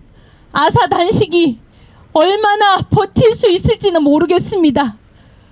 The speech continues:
하지만 분명한 건 정부가 답을 줄 때까지는 절대 멈추지 않겠다는 것입니다. 십만 명을 대표해 다시 한번 간곡히 호소드립니다.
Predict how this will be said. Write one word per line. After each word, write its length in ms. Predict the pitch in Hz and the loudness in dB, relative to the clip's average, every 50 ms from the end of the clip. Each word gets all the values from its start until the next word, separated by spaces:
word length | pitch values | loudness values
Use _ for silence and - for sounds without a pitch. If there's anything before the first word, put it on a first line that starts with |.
| - - | -14 -8
하지만 500 | - - 523 480 508 523 440 392 427 480 | -4 -2 -2 -2 -2 -2 0 0 0 0
분명한 540 | - 466 403 381 392 392 453 392 381 392 392 | -2 -2 0 0 0 0 2 0 0 0 2
건 240 | 403 392 381 349 - - _ _ _ - - - - _ - | 2 2 2 0 -4 -12 _ _ _ -20 -20 -20 -20 _ -4
정부가 460 | - - - 403 427 466 453 466 466 494 508 | -2 0 0 0 0 0 0 2 2 0 0
답을 320 | - 494 494 466 466 508 - | 2 0 0 2 0 0 0
줄 140 | 466 508 466 494 | 0 -2 0 0
때까지는 720 | 554 480 453 - 427 415 - 415 440 440 453 440 403 247 - - - - - - - | -2 -2 2 2 2 2 2 0 0 0 0 -2 -2 -6 -10 -14 -20 -20 -20 -10 -4
절대 720 | - - 494 440 539 - - _ - 539 508 480 440 277 - - - _ - - | 0 0 2 2 0 -2 -2 _ 0 2 2 2 0 -2 -6 -12 -20 _ -10 -4
멈추지 840 | - 427 415 415 403 - - 587 494 403 440 - 427 370 349 - - - - | 0 0 0 0 -2 -2 -2 -2 -2 -2 0 0 0 0 -2 -6 -10 -8 -4
않겠다는 600 | 302 320 339 - - 539 539 - 320 285 269 262 | -2 -2 0 0 0 0 0 0 0 0 0 0
것입니다. 640 | 247 254 240 - - 269 247 233 226 240 233 233 - - - - - - - - - - - - - - - - - - | 0 0 -2 0 0 2 2 2 2 0 -2 -2 -4 -10 -20 -20 -20 -20 -20 -20 -20 -20 -20 -20 -20 -20 -20 -20 -18 -12
십만 500 | - - - - 453 403 370 359 359 359 | -4 -2 -2 -2 -2 0 0 0 2 2
명을 300 | 349 339 330 339 330 - | 0 0 0 0 0 0
대표해 640 | - 427 330 233 - 392 403 320 349 330 294 294 - - - - - - - - - - | 0 -2 -2 -2 0 0 0 2 2 0 0 -2 -4 -8 -16 -20 -20 -20 -20 -20 -6 -4
다시 380 | - - 381 415 523 - - 587 539 | -2 -2 0 0 0 0 2 2 2
한번 460 | 440 392 392 381 415 381 359 339 294 - - - - - - - | 2 2 2 2 2 2 2 0 -4 -10 -18 -20 -20 -20 -6 -4
간곡히 580 | - - 381 370 453 - 466 523 - - - 571 | -2 -2 -2 -2 0 0 0 0 0 0 2 2
호소드립니다. 1000 | 508 427 494 453 494 554 480 - 381 349 330 349 330 320 247 320 320 320 - | 4 4 2 2 2 0 0 0 -2 -2 -2 -2 -2 0 0 0 0 0 -2